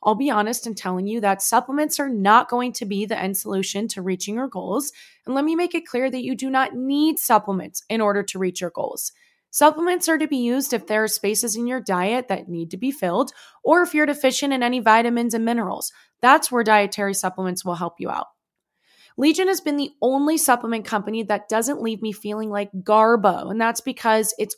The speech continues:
all natural supplements, and better yet, they're all backed by research and science.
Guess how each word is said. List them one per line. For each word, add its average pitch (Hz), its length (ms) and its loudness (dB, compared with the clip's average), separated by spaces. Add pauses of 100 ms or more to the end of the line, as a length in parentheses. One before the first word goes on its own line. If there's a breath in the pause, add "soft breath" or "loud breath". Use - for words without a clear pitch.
all 240 300 8
natural 233 480 2
supplements, 196 500 -2
and 202 160 -4
better 254 240 4
yet, 277 420 2 (280 loud breath)
they're 247 140 4
all 285 180 6
backed 254 340 4
by 240 120 0
research 233 540 -2
and 262 140 -4
science. - 580 0